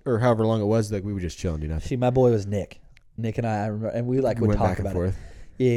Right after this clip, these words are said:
Speaker 2: yeah, yeah.
Speaker 1: But yours was unlimited, you're saying.
Speaker 2: Oh, I do.
Speaker 1: They had to make new ones because there was no topping out, you're saying? They
Speaker 2: Yeah. I just thought of a memory from school, and I can't remember what the lunch pail said,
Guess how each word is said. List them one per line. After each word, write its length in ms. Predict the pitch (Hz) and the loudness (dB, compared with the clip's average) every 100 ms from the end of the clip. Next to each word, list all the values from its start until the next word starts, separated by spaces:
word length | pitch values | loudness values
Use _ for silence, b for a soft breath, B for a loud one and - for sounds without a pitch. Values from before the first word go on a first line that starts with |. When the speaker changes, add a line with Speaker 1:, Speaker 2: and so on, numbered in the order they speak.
| 113 110 | 2 -2
Speaker 2:
yeah, 100 | 101 | -4
yeah. 120 | 98 - - - - | -6 -10 -20 -8 4
Speaker 1:
But 100 | 135 | 8
yours 180 | 190 175 | 8 8
was 100 | 151 | 6
unlimited, 440 | 135 143 104 87 | 6 4 4 2
you're 80 | 92 | 2
saying. 200 | - 180 151 | 4 4 2
Speaker 2:
Oh, 120 | - - | -2 -6
I 120 | 156 | -2
do. 100 | 135 | 4
Speaker 1:
They 80 | 139 | 6
had 120 | 151 | 6
to 40 | |
make 320 | 127 139 139 127 | 4 4 4 4
new 200 | 139 131 | 6 6
ones 280 | 101 90 - | 4 0 0
because 240 | 127 127 | 4 6
there 100 | 131 | 6
was 140 | 127 | 4
no 100 | 127 | 2
topping 380 | 120 123 117 107 | 4 4 4 2
out, 120 | 104 113 | 2 2
you're 80 | 123 | 2
saying? 320 | 131 131 151 - | 2 2 0 0
They 100 | 120 | 2
Speaker 2:
Yeah. 260 | 123 117 117 b b b b b | 4 2 0 b b b b b
I 100 | 139 | 2
just 200 | 160 214 | 4 4
thought 160 | - 147 | 6 6
of 100 | 143 | 6
a 60 | 127 | 4
memory 500 | 120 113 127 120 110 | 4 2 2 2 0
from 180 | 98 104 | -4 -10
school, 360 | - 123 120 | -2 4 4
and 100 | 104 | 4
I 40 | 107 | 0
can't 300 | - 123 123 | 0 -2 0
remember 300 | 156 147 143 | 0 2 2
what 120 | 131 | 0
the 100 | 120 | 2
lunch 260 | 110 107 - | 0 -2 -2
pail 240 | - 98 | -2 -2
said, 560 | - - - 101 98 | -4 -12 -4 -2 -2